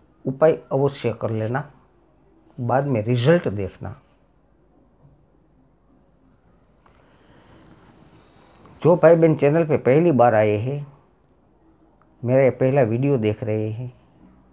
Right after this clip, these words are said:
ऐसी जानकारी में आप रुचि रखते हैं, चैनल को सब्सक्राइब करें, पास वाली ऑल नोटिफिकेशन बेल दबाएं,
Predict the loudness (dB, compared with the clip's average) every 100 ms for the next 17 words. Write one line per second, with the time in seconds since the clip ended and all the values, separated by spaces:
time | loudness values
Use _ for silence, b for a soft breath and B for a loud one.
0 | _ -6 -4 -4 -2 -2 0 0 0 0
1 | -4 -6 -6 -6 -6 -6 -4 -4 -4 -10
2 | _ _ _ _ _ _ _ _ _ _
3 | _ _ _ _ _ _ _ _ _ _
4 | _ _ -8 -4 -4 -6 -8 -12 -6 -4
5 | -4 -4 -6 -10 _ _ _ _ _ _
6 | -4 -2 -4 -4 -2 -2 0 -2 -4 -8
7 | -8 -6 -6 -6 -4 -4 -2 -4